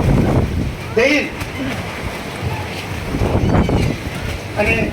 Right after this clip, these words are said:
एवढं बोलून मी माझा दोन शब्द संपवतो. जय हिंद, जय महाराष्ट्र. याचबरोबर यानंतर या प्राथमिक शाळेची धुरा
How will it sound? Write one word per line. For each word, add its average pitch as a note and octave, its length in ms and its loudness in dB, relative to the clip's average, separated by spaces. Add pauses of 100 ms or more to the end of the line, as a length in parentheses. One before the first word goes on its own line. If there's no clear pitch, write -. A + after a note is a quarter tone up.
(120)
एवढं B3 260 8
बोलून C4 580 4
मी - 140 4
माझा B3 260 4
दोन B3 240 4
शब्द B3 260 4
संपवतो. A#3+ 760 4 (200)
जय A#3+ 240 4
हिंद, B3 140 -2 (180)
जय A#3 140 6
महाराष्ट्र. G#3+ 440 2 (400)
याचबरोबर D4 640 6 (460)
यानंतर E4+ 540 6 (360)
या C#4+ 220 6
प्राथमिक D#4+ 640 4
शाळेची E4 320 4
धुरा D4 380 4